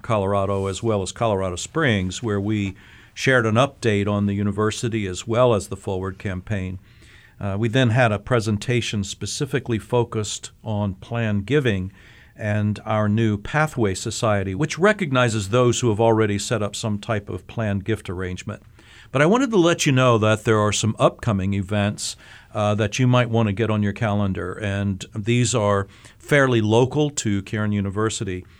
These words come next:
The first is in Ocean City, New Jersey at the Flanders Hotel. That's on September twelfth. And if you are an alumni, if you are a former student,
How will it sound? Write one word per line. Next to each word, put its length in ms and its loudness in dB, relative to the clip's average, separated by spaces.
The 80 0
first 360 2
is 160 0
in 200 0
Ocean 340 0
City, 300 -2
New 140 2
Jersey 540 0
at 260 -2
the 80 -6
Flanders 440 -2
Hotel. 560 -2
That's 300 0
on 160 0
September 600 0
twelfth. 640 0
And 320 0
if 220 -6
you 280 6
are 160 6
an 60 4
alumni, 840 2
if 260 -4
you 140 2
are 80 2
a 60 0
former 340 0
student, 540 0